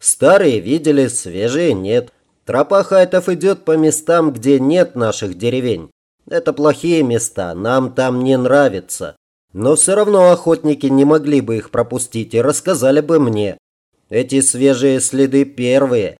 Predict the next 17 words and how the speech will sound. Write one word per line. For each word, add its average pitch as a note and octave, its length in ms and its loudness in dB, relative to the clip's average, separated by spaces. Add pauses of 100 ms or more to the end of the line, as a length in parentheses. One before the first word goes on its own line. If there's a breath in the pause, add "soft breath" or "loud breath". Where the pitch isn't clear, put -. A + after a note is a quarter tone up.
(380)
Наверное, F3+ 720 2
они E3+ 260 2
были E3 300 0
здесь D3+ 440 -2
совсем D#3 560 -2
недавно. A#2 540 -2
Я A2 260 -2
пойду E3 320 0
по-, C#3 160 0
осмотрю D#3+ 580 0
тропу, C3+ 540 -2
потом D3 460 0
вернусь C#3+ 500 2
и A#2+ 80 0
расскажу, D3 520 0
что C3+ 240 -4
узнал. G#2+ 560 -6